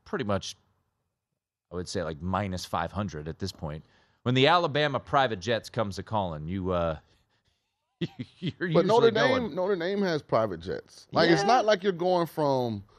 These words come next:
Speaker 2: Wake Forest or something like that. You know, that's the one thing. It's like, Notre Dame is a big-time program, and that's his alma mater.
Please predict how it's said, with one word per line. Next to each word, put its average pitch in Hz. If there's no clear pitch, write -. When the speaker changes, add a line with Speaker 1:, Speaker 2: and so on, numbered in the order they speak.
Speaker 2:
Wake 147
Forest 135
or 113
something 120
like 101
that. 85
You 107
know, 131
that's 190
the 208
one 185
thing. 196
It's 135
like, 143
Notre 208
Dame 175
is 170
a 143
big-time 135
program, 131
and 175
that's 160
his 139
alma 143
mater. 123